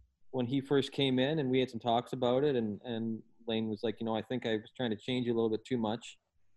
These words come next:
And then he let me kinda go, and it was the same stuff, you know, Lane, Lane was very similar. He was on me about, uh, defense, you know,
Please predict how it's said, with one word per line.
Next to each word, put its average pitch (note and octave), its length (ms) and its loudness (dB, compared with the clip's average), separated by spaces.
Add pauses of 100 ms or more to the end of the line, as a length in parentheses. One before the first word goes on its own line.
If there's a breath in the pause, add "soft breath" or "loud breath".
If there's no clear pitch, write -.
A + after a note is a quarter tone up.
(300)
And A#2 100 -2
then B2 80 2
he B2 80 6
let B2 160 2
me B2 80 4
kinda B2 220 2
go, C3+ 360 6
and C3+ 120 2
it A#2+ 160 2
was A#2+ 200 2
the - 80 -14 (140)
same A#2+ 100 0
stuff, A#2+ 360 0
you A2+ 60 -2
know, A2+ 140 0
Lane, A2+ 440 0 (800)
Lane B2 220 6
was A2+ 100 2
very A#2+ 180 4
similar. B2+ 360 2
He B2 80 4
was A2+ 120 2
on A#2+ 180 4
me A#2 120 4
about, A2+ 320 2 (920)
uh, G2+ 420 -2 (440)
defense, A#2+ 960 -2
you G#2+ 80 -6
know, G2 160 -4